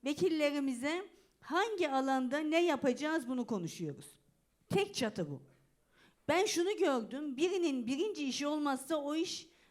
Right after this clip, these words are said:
e, ölü doğuyor. Birinin birinci işi ama o iş tecrübeli iyi bir beyinle tek çatı olması lazım.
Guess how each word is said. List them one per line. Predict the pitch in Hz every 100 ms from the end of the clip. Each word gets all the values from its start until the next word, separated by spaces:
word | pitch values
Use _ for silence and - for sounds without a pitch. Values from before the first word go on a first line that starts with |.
| _ 214
e, | 214 202 233
ölü | 285 285
doğuyor. | 226 170 147 131 - _ _ _ _
Birinin | 311 359 320 349 320 - - -
birinci | 262 311 311 320
işi | 294 - 339 440 269
ama | 311 320
o | 330
iş | 349 453 - - _ _ _ _
tecrübeli | 262 262 277 320 320 370
iyi | 277 330 359
bir | 330 214
beyinle | 277 339 339 254
tek | 262 233
çatı | 226 208 208
olması | 190 175 170 175
lazım. | 156 151 -